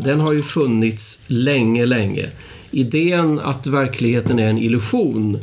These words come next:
det är väldigt, väldigt gammal, men det är egentligen först med mod-, modern teknologi som man har formulerat det som en simulering. Och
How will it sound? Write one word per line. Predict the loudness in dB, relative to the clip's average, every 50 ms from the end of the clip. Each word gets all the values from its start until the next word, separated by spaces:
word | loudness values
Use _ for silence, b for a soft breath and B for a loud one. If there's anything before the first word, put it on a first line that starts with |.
| B B B
det | -2 -2 0
är | 0
väldigt, | 0 0 0 0 0 -2 -2
väldigt | -2 -2 -2 -2 -2 -2
gammal, | -2 0 0 0 0 0 -2 -2 -2
men | -2 -2 0
det | 0
är | 0
egentligen | 0 -2 -2 -2 -4 -4 -2
först | -2 -2 -2 -2 -2 -2
med | -2 0 0 0
mod-, | 0 0 0 -2 -4 -6 -6
modern | -4 -2 0 0 0 0 0 -2
teknologi | -2 -4 -6 -4 -2 -2 0 0 0 0 0 0 -2 -2
som | -2 -2 -2 -2
man | -2 0 0
har | 0 -2 -2 -4 -6 B B B B B B B B B B
formulerat | -10 -6 -4 -2 -2 0 0 0 0 0 -2 -2 -4
det | -4 -4
som | -2 -2 -2 -2
en | -2
simulering. | -2 -2 -2 -2 0 0 0 -2 -2 -2 -2 -2 -4 -4 -6 -8 -10 -12 -14 -18 -20 -12 -6
Och | -4 -2 -2 -4 -6 -10 -10 -10